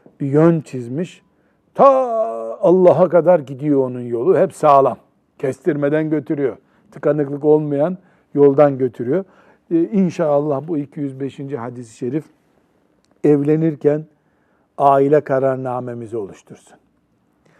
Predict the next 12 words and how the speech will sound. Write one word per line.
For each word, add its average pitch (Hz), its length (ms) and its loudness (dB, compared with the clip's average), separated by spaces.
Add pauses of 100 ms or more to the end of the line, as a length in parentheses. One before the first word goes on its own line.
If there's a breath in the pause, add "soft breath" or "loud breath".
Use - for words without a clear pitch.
(220 soft breath)
Şirket 165 500 0
kurarsak 151 580 2 (560)
işçilerimize 147 840 -2
ne 143 40 -4
yapacağımızı 117 840 -6 (460)
belirlesin. 120 600 -10 (400 soft breath)
Vakıfta, 147 580 0
dernekte 143 600 -2
bu, 127 300 -4
cami 143 400 0
imamına 135 560 -8
bu, 127 200 -4